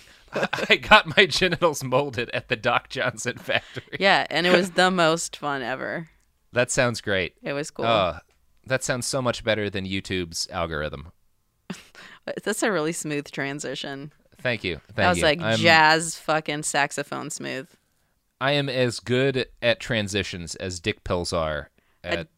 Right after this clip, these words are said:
Speaker 2: getting
Speaker 1: being
Speaker 2: your
Speaker 1: dick
Speaker 2: dick
Speaker 1: pills.
Speaker 2: hard.
Speaker 1: Exactly, exactly. Fuck yeah, Hims. Oh, good times.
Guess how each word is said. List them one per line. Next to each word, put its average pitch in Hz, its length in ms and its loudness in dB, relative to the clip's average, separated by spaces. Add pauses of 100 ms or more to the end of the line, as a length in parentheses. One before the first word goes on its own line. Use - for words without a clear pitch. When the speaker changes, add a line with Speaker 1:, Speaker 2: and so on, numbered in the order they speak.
Speaker 2:
getting 165 340 4
Speaker 1:
being 165 60 -2
Speaker 2:
your 160 120 0
Speaker 1:
dick - 100 -4
Speaker 2:
dick 156 120 2
Speaker 1:
pills. 151 160 -4
Speaker 2:
hard. 139 420 0 (280)
Speaker 1:
Exactly, 104 600 -2 (120)
exactly. 90 580 -8 (120)
Fuck - 320 -4
yeah, 92 220 -2
Hims. 87 480 -10 (320)
Oh, 107 260 -2 (520)
good 113 180 -4
times. 82 540 -6